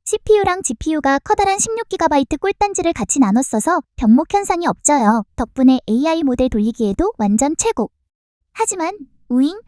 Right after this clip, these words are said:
우리 착한 친구들한테만 미안하게 말할게요. 이 친구는 초보자 친구들에겐 너무너무 어려워요. 설정할 게 산더미라 레벨 구십구 고인물 전용 퀘스트 같은 제품이거든요. 잉잉, 너무 어렵다는? 가장 큰 문제는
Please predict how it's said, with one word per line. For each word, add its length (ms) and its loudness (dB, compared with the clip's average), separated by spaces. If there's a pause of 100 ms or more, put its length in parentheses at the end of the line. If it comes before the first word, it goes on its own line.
(140)
우리 180 -4
착한 240 -4
친구들한테만 680 -2
미안하게 400 -2
말할게요. 540 -2 (220)
이 120 -2
친구는 420 -4
초보자 320 0
친구들에겐 600 -4
너무너무 480 0
어려워요. 560 0 (160)
설정할 400 -2
게 120 -8
산더미라 560 -4 (260)
레벨 300 0
구십구 420 -6
고인물 440 2
전용 280 2
퀘스트 300 0
같은 240 -4
제품이거든요. 840 0 (260)
잉잉, 480 8
너무 220 2
어렵다는? 440 0 (720)
가장 320 -4
큰 160 -6
문제는 360 0